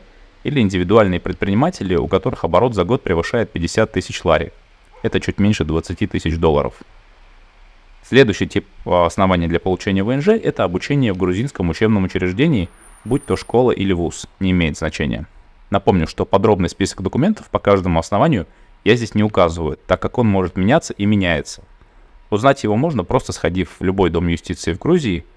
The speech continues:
без С М С и регистрации, бесплатно. Третий тип основания для В Н Ж —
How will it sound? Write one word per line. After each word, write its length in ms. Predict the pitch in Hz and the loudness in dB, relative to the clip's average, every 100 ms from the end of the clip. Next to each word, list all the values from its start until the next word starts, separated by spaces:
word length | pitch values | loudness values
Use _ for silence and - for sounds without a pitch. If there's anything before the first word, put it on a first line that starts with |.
| - - - | -20 -20 -16
без 200 | 101 104 98 | 0 0 0
С 160 | - | -2
М 140 | 92 131 | 0 0
С 140 | - | 0
и 60 | 90 | -2
регистрации, 560 | 90 - 123 135 - | -2 -2 -2 -2 -4
бесплатно. 640 | 82 - - 82 73 67 - - - - - - - - - - - - - _ _ _ - | -6 -8 0 2 2 -4 -12 -20 -20 -20 -20 -20 -20 -20 -20 -20 -20 -20 -20 _ _ _ -4
Третий 300 | - 143 107 | 2 2 2
тип 220 | 113 - | -2 0
основания 440 | 98 - 107 104 92 | -2 0 2 2 2
для 160 | 95 | 2
В 80 | 98 | 2
Н 120 | 120 | 0
Ж — 120 | 143 | 2